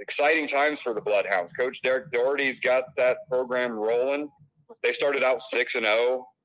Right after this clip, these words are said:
um, and were just playing lights out. They were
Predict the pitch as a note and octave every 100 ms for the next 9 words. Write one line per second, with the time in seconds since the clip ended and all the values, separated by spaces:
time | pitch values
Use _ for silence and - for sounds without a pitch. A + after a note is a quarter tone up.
0 | _ _ - F#2+ F#2+ F2 E2+ - _ _
1 | _ _ _ _ _ _ _ - A2 A2
2 | A2 A2 - C#3 A#2 G2+ G#2 A#2+ - A2
3 | A2+ A#2 - G2